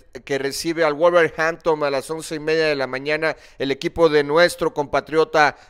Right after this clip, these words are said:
Raúl Jiménez, que está haciendo un gran papel en el fútbol inglés. También regresa el sábado el fútbol italiano, la Serie A, y ahí el veintitrés de junio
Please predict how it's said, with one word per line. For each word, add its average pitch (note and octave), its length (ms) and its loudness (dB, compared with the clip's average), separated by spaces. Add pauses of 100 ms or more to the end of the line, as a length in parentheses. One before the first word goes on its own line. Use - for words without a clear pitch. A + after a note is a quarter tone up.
Raúl C#3 380 0
Jiménez, D3+ 500 -4
que C3+ 100 -16
está D3 160 -8
haciendo D3 420 -6
un E3 180 -10
gran D#3+ 300 0
papel D3+ 480 -2 (100)
en B2+ 160 -12
el B2+ 80 -8
fútbol C#3+ 400 -6
inglés. C3 420 -6 (240)
También F#3 360 2
regresa F#3 400 2
el E3 100 0
sábado F#3 800 2 (380)
el D3 480 2
fútbol F#3+ 400 4
italiano, F3+ 500 4
la D#3+ 140 2
Serie F3 400 4
A, F3+ 260 4 (260)
y D3+ 180 0
ahí F3 420 4
el D3 220 0
veintitrés D#3 640 0
de E3+ 120 2
junio F3+ 640 0